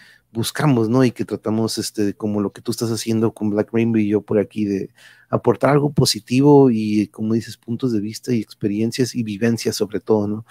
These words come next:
No es, este, de que aquí está la enciclopedia y aquí dice, ¿no? Pero es, eso que de-, que dice aquí, platícanos un poquito sobre esto de la, del balance que es,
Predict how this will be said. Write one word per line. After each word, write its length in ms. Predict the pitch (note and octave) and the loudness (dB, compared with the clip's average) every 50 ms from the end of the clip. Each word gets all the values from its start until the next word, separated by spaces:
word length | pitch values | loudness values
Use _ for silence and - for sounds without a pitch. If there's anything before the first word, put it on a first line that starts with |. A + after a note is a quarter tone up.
| - - - - _ _ _ _ | -20 -20 -20 -20 _ _ _ _
No 240 | - A2+ A2+ A2+ A2 | -2 0 2 4 4
es, 140 | G#2+ - - | 4 4 2
este, 480 | A2 - - - A2 G2+ G2 G2 G2 F#2 | 0 0 0 2 4 4 6 4 4 2
de 220 | G2 F#2+ F#2 G2+ | 0 -2 -6 -8
que 300 | - - A2+ G#2 G2+ F#2 | -8 -6 -6 -4 -4 -4
aquí 240 | E2+ F2+ _ - - | -8 -10 _ -14 -14
está 200 | - - - A2 | -12 -8 -6 -4
la 140 | G#2 G#2+ A2 | 2 2 2
enciclopedia 680 | G#2+ - - G#2+ - G#2 G2 - - G#2+ A2 A#2 A#2 A2 | 2 2 -2 -8 -4 -6 -4 0 4 4 6 6 6 6
y 80 | G#2 | 4
aquí 240 | G2+ G2 - - G#2+ | 2 0 -2 -4 -4
dice, 260 | G#2 A2 A2+ - - | -2 -2 -4 -6 -8
¿no? 180 | G2 G#2 A2 - _ - - - - - _ _ - | -8 -8 -10 -10 _ -20 -20 -20 -20 -20 _ _ 0
Pero 340 | - G#2 G#2+ G#2+ G#2+ G#2+ A2 | 2 4 6 8 8 6 6
es, 280 | G#2 - B2+ C3 - - | 6 4 2 2 2 4
eso 260 | C#3+ C3+ - F3 D#3+ | 2 4 4 2 2
que 160 | D3+ C#3+ C3 | 4 4 4
de-, 180 | A#2+ A#2+ B2 - _ - | 4 2 -2 -2 _ -4
que 100 | - C3 | 0 2
dice 200 | B2+ C#3+ C3+ D#3+ | 2 2 2 -2
aquí, 180 | C#3+ - D3+ D3+ | -4 -4 -4 -2
platícanos 480 | - D#3+ C3 - B2+ - D3+ C3+ - | 0 -2 -2 -2 -2 -2 -2 -2 -2
un 80 | D3 C3 | -2 -4
poquito 320 | - C3+ - D#3 C#3 D#3 | -4 -6 -8 -6 -4 -2
sobre 240 | C3+ D3+ C3+ A2 A2+ | 2 2 2 2 2
esto 200 | C#3+ - - D#3+ | 0 0 -2 -2
de 120 | C3+ C3 B2 | 0 0 0
la, 320 | A#2 A#2 A2+ G#2+ A2 G#2+ - - - - - _ _ | 2 2 2 0 0 -4 -8 -16 -20 -20 -20 _ _
del 220 | - B2+ A#2 A2+ | 0 0 0 2
balance 680 | G#2 A#2 A#2+ A2+ A2+ A#2+ C3+ D3 C#3 - - E3 D#3+ E3 - - | 0 0 2 2 2 2 2 0 0 -2 -4 -4 -4 -6 -6 -2
que 140 | - B2+ B2+ | 0 0 0
es, 100 | C3 C3 | 0 -2